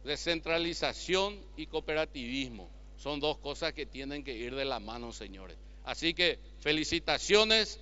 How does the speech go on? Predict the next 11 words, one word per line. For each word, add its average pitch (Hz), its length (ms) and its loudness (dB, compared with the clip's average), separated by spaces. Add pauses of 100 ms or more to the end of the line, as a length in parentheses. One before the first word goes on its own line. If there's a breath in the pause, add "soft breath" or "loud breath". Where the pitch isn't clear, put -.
(120)
y 156 120 -6
que 160 140 4
Dios 170 220 6
nos 170 120 4
bendiga 147 400 6
a - 80 -2
todos 135 160 0
los 135 120 0
presentes. 104 500 -6 (120)
Muchas 156 300 2
gracias. 110 440 -4